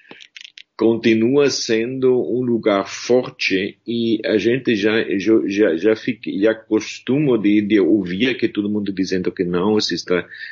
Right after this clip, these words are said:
desplazando. Tudo bem, eu não tenho nada em contra, mas claro que se poderia dizer que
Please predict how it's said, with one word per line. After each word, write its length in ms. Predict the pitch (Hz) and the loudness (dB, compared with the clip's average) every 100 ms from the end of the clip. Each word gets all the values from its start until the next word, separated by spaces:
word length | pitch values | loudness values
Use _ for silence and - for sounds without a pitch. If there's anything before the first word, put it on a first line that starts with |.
| - - | -12 -4
desplazando. 560 | - - 104 131 160 | -4 0 2 4 2
Tudo 220 | 165 185 | 2 0
bem, 320 | 151 180 117 - _ | 2 0 -2 -10 _
eu 120 | 101 | -6
não 100 | 120 | -6
tenho 180 | 107 127 | -4 -2
nada 240 | 123 123 | -2 -2
em 100 | 123 | -2
contra, 460 | - 120 143 143 101 | -2 -2 -2 -2 0
mas 720 | 104 107 110 - - - - _ _ _ _ | 0 2 2 2 0 -2 -10 _ _ _ _
claro 500 | - 113 135 156 147 | -4 -2 0 0 -2
que 500 | - 135 120 113 110 _ _ _ _ _ _ | -2 0 2 0 -2 _ _ _ _ _ _
se 180 | - 143 | -10 -8
poderia 460 | 98 120 117 143 | -2 0 2 2
dizer 640 | 143 127 113 113 160 - - | 2 0 0 -2 -4 -4 -6
que 480 | - 113 110 107 | 0 4 4 2